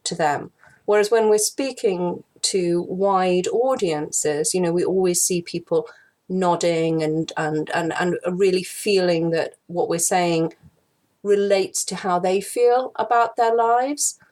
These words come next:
And it's very, very clear that inequality creates social divisions among people,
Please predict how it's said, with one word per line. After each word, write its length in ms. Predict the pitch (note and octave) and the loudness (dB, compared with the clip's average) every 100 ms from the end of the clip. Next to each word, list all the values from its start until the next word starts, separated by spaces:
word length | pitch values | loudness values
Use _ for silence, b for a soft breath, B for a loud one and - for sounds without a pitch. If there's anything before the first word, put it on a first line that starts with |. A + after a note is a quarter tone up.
| b b _ | b b _
And 120 | B3 C4 | 0 0
it's 240 | - - - | -2 -4 0
very, 260 | E4+ E4+ | 2 2
very 220 | C#4 A#3+ | 4 2
clear 760 | A3+ - - A#3 G#3+ G3 E3+ - - | 2 -6 0 2 4 2 0 -2 -6
that 340 | - F3+ - - | -2 -2 -2 -4
inequality 680 | G3+ G3+ G3+ - F#3+ F#3+ F#3 | -2 -2 -2 -2 -2 -2 -8
creates 580 | - - G3+ F#3 F3+ - | -8 0 0 0 -2 0
social 720 | - - - B3 A#3+ - G#3 | 0 0 2 4 2 2 0
divisions 760 | G#3 F#3 F#3 F3 D#3+ D3+ D#3 - | -2 -4 -4 -2 -2 -2 -4 -4
among 360 | E3+ E3 D#3+ | -4 0 -2
people, 400 | D#3+ D#3 C#3+ - | -4 -8 -6 -8